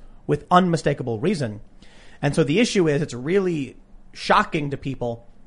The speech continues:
when you get a far-right individual who engages in some kind of terror, but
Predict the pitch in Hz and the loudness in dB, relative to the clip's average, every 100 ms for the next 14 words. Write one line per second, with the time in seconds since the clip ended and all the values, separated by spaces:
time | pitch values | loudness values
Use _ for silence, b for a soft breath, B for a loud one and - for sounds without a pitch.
0 | - 120 160 190 180 151 143 - 127 - | -6 -2 0 0 0 2 2 0 -8 0
1 | 151 143 139 131 123 131 135 127 131 117 | 2 2 -2 -4 -6 -6 -4 -4 -6 -6
2 | 117 113 120 110 117 117 107 - - 175 | -8 -8 -10 -10 -10 -10 -12 -2 0 2
3 | 170 B B B B 117 147 - | 0 B B B B 2 2 2